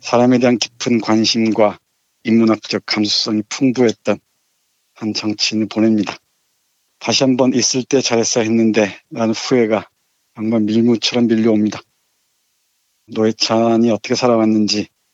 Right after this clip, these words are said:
다시 한번 꼼꼼히 따지면서 우리 사회가 어떤 방향으로 가야 할지 힘을 또 모아야 할 줄 압니다. 저들이 오물을 뒤집어 쓰고도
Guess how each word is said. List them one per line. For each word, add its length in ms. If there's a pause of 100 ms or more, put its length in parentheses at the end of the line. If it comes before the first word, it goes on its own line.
(300)
다시 220
한번 120
꼼꼼히 400
따지면서 640 (400)
우리 180
사회가 320
어떤 300
방향으로 380
가야 240
할지 380 (760)
힘을 400
또 120
모아야 320
할 80
줄 180
압니다. 360 (1080)
저들이 580 (840)
오물을 360
뒤집어 360
쓰고도 560